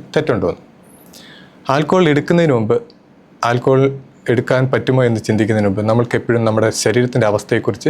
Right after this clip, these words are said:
ചിന്തിക്കേണ്ടതാണ്. അതിലേറ്റവും പ്രധാനമായിട്ട് നമ്മുടെ സ്വന്തം ഷുഗറിൻ്റെ അവസ്ഥ. ഷുഗർ അൺകൺട്രോളായി, അതായത് മൂന്ന് മാസം ഷുഗറിൻ്റെ അവസ്ഥ more than eight-ഓ, നമ്മുടെ ശരീരത്തെ ഷുഗറിൻ്റെ അവസ്ഥ എപ്പോഴും ഇരുന്നൂറ് മുകളിൽ കിടക്കുകയോ,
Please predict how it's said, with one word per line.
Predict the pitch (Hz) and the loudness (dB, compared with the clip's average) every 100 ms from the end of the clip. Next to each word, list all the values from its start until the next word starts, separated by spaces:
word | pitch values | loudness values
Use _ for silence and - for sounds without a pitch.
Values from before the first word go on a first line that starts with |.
| - | -4
ചിന്തിക്കേണ്ടതാണ്. | - 113 113 110 92 85 - - - - - - - - | 0 2 2 0 0 -2 -6 -20 -20 -20 -20 -20 -8 -2
അതിലേറ്റവും | 113 120 139 143 | 2 2 0 0
പ്രധാനമായിട്ട് | 123 123 123 120 117 | 2 2 2 2 2
നമ്മുടെ | 113 113 | 0 -2
സ്വന്തം | - 113 117 135 | 0 0 0 -2
ഷുഗറിൻ്റെ | - 110 107 104 | -2 0 0 0
അവസ്ഥ. | 90 - - - - - - - - - - | -2 -4 -10 -14 -18 -20 -20 -20 -20 -20 -14
ഷുഗർ | - 156 165 170 - - _ - | -4 0 2 0 -4 -16 _ -2
അൺകൺട്രോളായി, | 123 135 156 156 135 104 92 - 117 | 0 0 2 2 2 2 0 -4 -2
അതായത് | 117 120 | 0 2
മൂന്ന് | 120 127 127 | 2 2 2
മാസം | 120 - 127 | 0 -2 -4
ഷുഗറിൻ്റെ | - 113 113 113 | 0 0 2 2
അവസ്ഥ | 110 - 113 104 - 110 | 0 0 -2 -2 -4 -2
more | 107 110 | 0 2
than | 113 107 101 | 0 0 -2
eight-ഓ, | 95 104 101 - - - - | 0 0 -2 -4 -20 -10 -4
നമ്മുടെ | 117 120 | -2 0
ശരീരത്തെ | 120 113 113 120 | 0 0 0 -2
ഷുഗറിൻ്റെ | 113 110 110 | 0 0 0
അവസ്ഥ | 110 - | 0 0
എപ്പോഴും | 101 113 104 | -2 0 0
ഇരുന്നൂറ് | 101 110 117 110 | 0 0 2 2
മുകളിൽ | 104 104 104 | 2 0 0
കിടക്കുകയോ, | 101 98 - 92 101 | -2 -4 -2 -2 -2